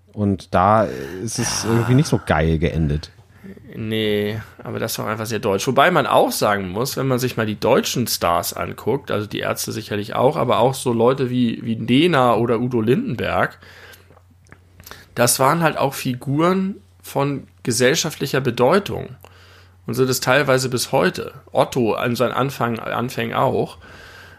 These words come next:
Speaker 2: ähm, die in den achtziger Jahren, die irgendwie politisch waren, die irgendwie auch interessante Musiker waren. Herbert Grönemeyer in den achtzigern
Speaker 1: Mhm.
Speaker 2: war ein ganz besonderes Ding, die auch so krasse Musikszenen hatten,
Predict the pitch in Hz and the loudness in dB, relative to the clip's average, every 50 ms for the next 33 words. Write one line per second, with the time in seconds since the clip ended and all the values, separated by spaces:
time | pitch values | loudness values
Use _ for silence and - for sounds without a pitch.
0 | - _ _ - 139 131 127 123 120 117 117 113 110 107 - - - - - _ | -20 _ _ 4 4 6 6 6 4 4 2 0 -2 -4 -6 -12 -16 -20 -20 _
1 | _ - _ _ _ - - 135 135 135 139 135 95 135 135 - - 139 127 127 | _ -20 _ _ _ -6 -2 -2 0 2 2 2 2 0 0 0 0 2 2 4
2 | 127 127 127 135 123 131 143 143 139 139 139 - 127 123 143 170 175 190 165 - | 2 2 0 2 2 2 2 2 -2 -4 -2 0 0 0 0 0 0 0 0 0
3 | - - 143 139 139 143 143 143 135 131 107 95 127 135 139 135 131 131 135 131 | 0 2 2 4 4 2 2 0 -2 -2 -2 0 0 0 -2 -4 -6 -4 -4 -2
4 | 127 127 123 117 - - - 110 131 143 - 151 - - 131 - - 131 127 127 | -2 -2 -2 -2 -4 -4 -2 -4 -4 -4 -6 -8 -8 -6 -4 -2 -2 -2 0 0
5 | 120 131 156 170 165 151 - - 131 139 139 139 127 113 113 117 120 120 - - | 0 0 0 -2 -2 0 0 2 4 4 4 4 2 2 2 2 0 -2 0 2
6 | 139 160 180 180 160 151 139 139 135 123 123 131 123 - - 135 - - - 143 | 4 4 4 4 2 2 2 2 2 2 2 0 0 0 -2 -4 -4 -4 -4 0
7 | 127 127 120 120 - 127 120 120 120 123 127 - - 135 135 - 131 127 123 123 | 2 2 2 2 2 2 2 2 2 0 -2 -4 -4 -4 -4 -2 -2 -2 -2 -2
8 | 120 - - - 127 131 131 123 104 120 139 - 131 127 120 - - 127 120 - | -2 -2 -2 0 0 0 0 2 2 2 2 2 0 0 0 0 0 0 0 2
9 | 147 135 127 123 123 143 170 170 - - - - 98 95 95 92 101 101 90 85 | 0 0 0 -2 -2 -2 -2 -2 0 0 0 2 2 0 0 -2 -2 -2 -4 -4
10 | - - 101 120 156 202 202 | -4 -4 -4 -4 -4 -4 -6